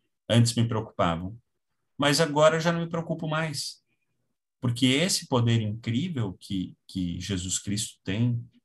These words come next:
através da expiação, de ser uma fonte de esperança pra nós, nos cura e nos traz ânimo, nos traz a disposição pra seguir em frente com alegria.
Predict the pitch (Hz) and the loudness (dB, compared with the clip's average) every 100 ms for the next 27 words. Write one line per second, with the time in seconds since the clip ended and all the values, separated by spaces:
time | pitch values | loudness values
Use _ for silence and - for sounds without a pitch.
0 | _ 90 90 87 95 90 92 87 - 87 | _ -8 -4 -2 -2 -2 -4 -6 -6 -6
1 | 87 104 110 101 90 - 110 127 147 151 | -6 -4 -6 -4 -4 -4 -2 -4 -4 -14
2 | _ _ _ _ - 87 - 113 123 110 | _ _ _ _ -10 -8 -2 4 4 2
3 | 92 92 85 87 92 - 90 85 104 117 | -2 -2 -2 -4 -4 -2 -2 -2 2 2
4 | 117 92 117 101 123 120 - - _ _ | 0 -6 -8 -2 -2 -2 -6 -14 _ _
5 | _ _ 123 135 - - 196 185 117 - | _ _ 2 2 0 -4 -4 -4 -6 -12
6 | _ _ _ _ _ 113 117 117 120 123 | _ _ _ _ _ 2 2 4 2 2
7 | 120 123 160 127 85 85 - 101 104 104 | 2 0 0 -4 -6 -6 -2 0 0 -2
8 | 101 92 - 98 92 - 107 110 113 92 | -4 -6 -4 -4 -2 -4 -4 -4 -4 -4
9 | 107 117 117 107 117 117 - 117 135 123 | 0 0 0 0 -2 -2 -2 -2 -2 -4
10 | 87 82 | -6 -8